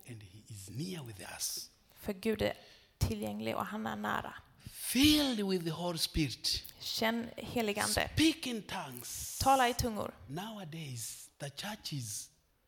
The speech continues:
Speaker 1: are lack of this.
Speaker 2: Fi-
Speaker 1: Filled with the Holy Spirit.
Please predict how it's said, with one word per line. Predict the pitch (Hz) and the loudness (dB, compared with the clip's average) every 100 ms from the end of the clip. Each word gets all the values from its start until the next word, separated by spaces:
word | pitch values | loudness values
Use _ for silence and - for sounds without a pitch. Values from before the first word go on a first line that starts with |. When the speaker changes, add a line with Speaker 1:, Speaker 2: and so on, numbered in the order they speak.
| _ _ | _ _
Speaker 1:
are | - 127 | -4 -2
lack | 131 165 - - | 0 -2 -4 -6
of | 113 | -2
this. | 113 120 - - - - _ _ _ _ _ _ _ _ _ _ _ - | -2 -2 -2 -6 -8 -18 _ _ _ _ _ _ _ _ _ _ _ -6
Speaker 2:
Fi- | - 285 | 4 4
Speaker 1:
Filled | 285 254 196 180 | 4 2 -2 -2
with | 151 | -4
the | 139 | -6
Holy | 147 135 | -12 -14
Spirit. | - 135 123 - - | -16 -16 -18 -20 -20